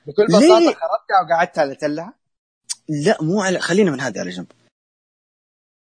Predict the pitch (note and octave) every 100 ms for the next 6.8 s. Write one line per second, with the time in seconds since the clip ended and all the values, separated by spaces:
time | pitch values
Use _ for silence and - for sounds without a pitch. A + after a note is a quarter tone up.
0 | _ _ - - G#3 G#3 G3+ G3+ - -
1 | F#3 F3 C#3 - - - G2+ C3 - -
2 | _ _ _ _ _ _ _ _ _ F#2+
3 | G2 A2+ C3+ C3 G#2+ G2 F2+ F2+ E2+ E2+
4 | - - C#3+ B2+ F3+ - - F#2+ - -
5 | _ - G#2+ A#2+ C#3 - C#3 G3 - _
6 | _ - A3+ A3 G#3 E3+ E3+